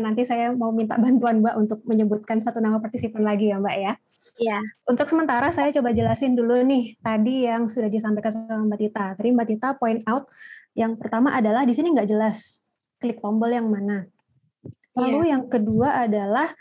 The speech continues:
Speaker 1: di bagian ini, batalkan dan hapus, itu bisa bikin penggunanya bingung karena kurang lebih ini kayak mirip-mirip ya, Mbak, ya,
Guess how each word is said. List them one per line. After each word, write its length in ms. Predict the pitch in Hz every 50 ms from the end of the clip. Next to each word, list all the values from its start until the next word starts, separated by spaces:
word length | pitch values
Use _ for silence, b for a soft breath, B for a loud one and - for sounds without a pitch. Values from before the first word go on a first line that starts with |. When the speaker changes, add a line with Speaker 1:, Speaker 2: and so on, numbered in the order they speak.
| b b _ -
Speaker 1:
di 80 | 240
bagian 800 | 220 214 220 214 214 202 214 214 214 233 240 262 285 302 294 285 294 - _ _ _ _ _ _ -
ini, 400 | 294 311 262 208 226 294 - - - 220
batalkan 400 | 202 208 - 214 214 226 220 220
dan 160 | 220 208 220
hapus, 400 | 220 196 202 - - 285 285 - -
itu 400 | - - - 349 330 - - - _ _ - 220 214 - -
bisa 320 | 214 220 247 240 - 339 285 226
bikin 320 | 220 220 220 226 226 220
penggunanya 480 | 233 240 226 226 220 220 220 240 285 294
bingung 320 | 262 285 294 302 294 254
karena 400 | 247 214 214 226 254 294 320 285 B B B B B B B _ _ _ _ _ _ _ _ _ _ _ _ _ _ _ -
kurang 160 | 254 254 240
lebih 320 | 240 240 277 320 311 -
ini 160 | - 330 359
kayak 240 | 359 320 311 294 -
mirip-mirip 640 | - 262 262 277 285 - 277 294 330 320 294 302 -
ya, 160 | - 208 208
Mbak, 180 | 208 202 - - 214
ya, 120 | 202 208